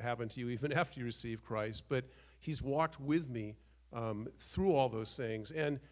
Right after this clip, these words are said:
the next day, um, Christmas morning, I started to read my Bible again. And you know what?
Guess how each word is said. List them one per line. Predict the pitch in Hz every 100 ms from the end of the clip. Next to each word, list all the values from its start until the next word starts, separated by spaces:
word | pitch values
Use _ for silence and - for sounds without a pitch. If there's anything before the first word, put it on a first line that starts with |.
| - -
the | 151
next | 185 220 -
day, | 156 190 180 147 143
um, | 139 131
Christmas | 127 175 - 147
morning, | 147 170 156 127
I | 123
started | 117 - 156 156
to | 127
read | 143 135
my | 123
Bible | 120 123 139 127
again. | 117 120 107 104 - - _ _ - - _
And | 143
you |
know | 151
what? | 156 156 190